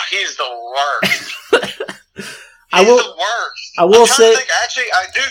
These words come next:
Speaker 1: think, uh,
Speaker 2: <laughs>
Speaker 1: I've come to, I've come to think that Roger Goodell is actually worse than him.
Speaker 2: I don't know, Roger
Speaker 1: Just 'cause Roger Goodell is just a fucking liar.
Speaker 2: Yeah, David Stern,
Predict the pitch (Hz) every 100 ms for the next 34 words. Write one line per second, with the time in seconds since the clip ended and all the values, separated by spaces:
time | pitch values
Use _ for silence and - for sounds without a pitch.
0 | - 226 208 - 170 160 - 269 196 -
1 | - 143 - 196 185 175 - _ _ _
2 | _ - 165 170 202 180 170 180 170 170
3 | 151 - 147 151 147 143 135 135 135 123
4 | 123 123 - 127 120 120 113 - 113 113
5 | 107 - _ - - - - - - 1077
6 | _ _ - _ _ _ _ - 175 180
7 | 220 214 190 160 180 254 247 240 247 -
8 | 247 262 214 - 220 - - 156 - 165
9 | 147 131 135 175 147 98 - _ - _
10 | _ - 180 190 175 233 294 254 - 240
11 | 226 208 190